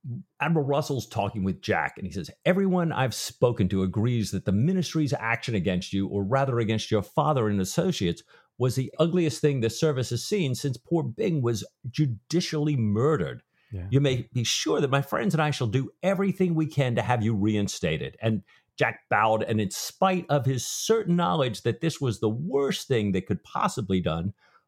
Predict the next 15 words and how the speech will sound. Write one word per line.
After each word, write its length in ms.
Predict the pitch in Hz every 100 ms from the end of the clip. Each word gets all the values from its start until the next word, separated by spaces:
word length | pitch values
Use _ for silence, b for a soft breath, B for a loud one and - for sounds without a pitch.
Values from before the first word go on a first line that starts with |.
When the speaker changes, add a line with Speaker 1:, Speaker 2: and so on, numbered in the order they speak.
| _
Speaker 1:
far 380 | - 175 202 180
worse 320 | 123 117 -
than 220 | 98 98
useless, 500 | 151 214 - 90 -
since 260 | 120 113 -
the 200 | 113 -
Admiral 540 | 131 156 123 98 -
and 120 | 95
his 140 | 95 92
friends 400 | - 139 104 92
belonged 560 | 95 98 101 98 90
to 140 | - 90
the 160 | 92
opposition. 680 | 90 90 87 117 110 78 73 - _ _ _ _
But 220 | 131 139